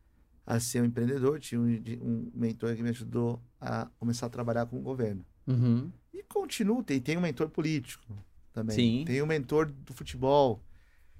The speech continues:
Speaker 1: Eu sempre faço isso, eu sempre me aproximo de pessoas que já chegaram num patamar diferente pra poder,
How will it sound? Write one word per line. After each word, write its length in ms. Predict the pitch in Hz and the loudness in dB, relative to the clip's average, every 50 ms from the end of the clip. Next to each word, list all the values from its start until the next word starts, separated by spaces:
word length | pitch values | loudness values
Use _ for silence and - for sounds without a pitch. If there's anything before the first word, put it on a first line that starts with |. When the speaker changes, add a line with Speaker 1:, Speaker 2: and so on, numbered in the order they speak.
| - - _ _ - | -20 -20 _ _ 2
Speaker 1:
Eu 140 | - 139 143 | 6 6 6
sempre 340 | - - 220 240 240 277 254 | 6 4 2 2 2 0 0
faço 320 | 240 240 233 226 - - | 2 2 2 2 0 -2
isso, 240 | 175 180 196 - - | 0 0 0 -2 -2
eu 20 | 120 | -2
sempre 260 | - 165 165 202 190 | -4 -4 -6 -4 -4
me 60 | 220 | -2
aproximo 460 | 196 190 - 202 160 - - 208 214 226 | -2 -2 0 -2 -2 -2 0 0 0 0
de 60 | 214 | 0
pessoas 600 | - - 170 - - - 156 143 135 127 117 - | 0 0 -2 -2 -2 0 2 2 4 2 2 -2
que 100 | - 120 110 | -6 -6 -4
já 260 | 110 123 135 147 165 | 0 2 2 2 2
chegaram 640 | 156 - - 135 123 117 113 117 123 127 123 120 113 | 0 -2 -4 -4 -2 -2 0 0 2 2 2 0 0
num 220 | 117 117 117 117 120 | -2 -2 -4 -6 -8
patamar 520 | - 120 120 120 120 110 107 107 107 110 | -10 -10 -10 -8 -8 -8 -6 -6 -6 -8
diferente 640 | 104 104 - - 113 104 107 127 156 180 180 - - | -8 -12 -12 -10 -8 -6 -6 -4 -6 -6 -8 -10 -12
pra 160 | - - 113 | -10 -10 -10
poder, 640 | 117 - - 139 123 117 117 113 117 123 135 147 156 | -10 -8 -8 -8 -8 -6 -4 -4 -4 -4 -4 -6 -8